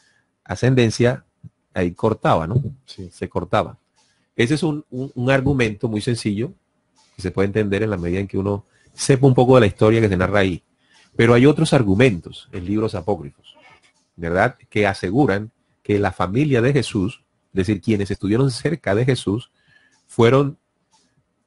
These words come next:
Speaker 1: personas, seres, que incluso no, no eran de este mundo.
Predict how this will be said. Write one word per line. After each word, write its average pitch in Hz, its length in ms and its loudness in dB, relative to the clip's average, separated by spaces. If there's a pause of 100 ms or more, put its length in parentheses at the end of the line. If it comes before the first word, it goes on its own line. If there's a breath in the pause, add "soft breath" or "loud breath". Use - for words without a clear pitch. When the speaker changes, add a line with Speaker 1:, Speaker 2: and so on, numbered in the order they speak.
(200)
Speaker 1:
personas, 123 640 2 (160)
seres, - 720 0 (500)
que 123 100 0
incluso 143 400 2
no, 113 420 -2
no 120 320 0
eran 147 340 2 (580)
de 92 160 0
este 107 180 0
mundo. 127 340 0